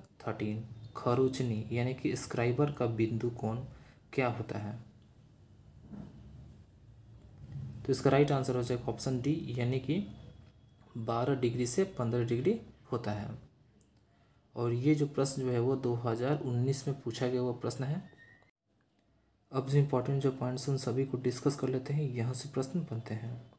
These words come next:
तो स्क्राइबर यानी कि खरोचनी का बिंदु कोण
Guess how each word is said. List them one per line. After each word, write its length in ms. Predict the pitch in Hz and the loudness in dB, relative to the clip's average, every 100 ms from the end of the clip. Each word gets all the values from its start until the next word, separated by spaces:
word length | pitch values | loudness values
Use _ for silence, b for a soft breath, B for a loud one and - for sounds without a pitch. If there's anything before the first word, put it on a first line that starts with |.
| _ b b b - | _ b b b -4
तो 100 | 117 | -4
स्क्राइबर 480 | 135 - 127 123 151 | 0 0 0 0 0
यानी 260 | 117 120 | 2 0
कि 120 | 120 147 | -2 -4
खरोचनी 640 | - 131 117 117 143 147 147 - _ - _ - | -2 0 0 2 4 4 2 -4 _ -20 _ -6
का 80 | 135 | -4
बिंदु 400 | 123 127 123 147 | -2 -2 2 0
कोण 280 | - 123 | 0 -2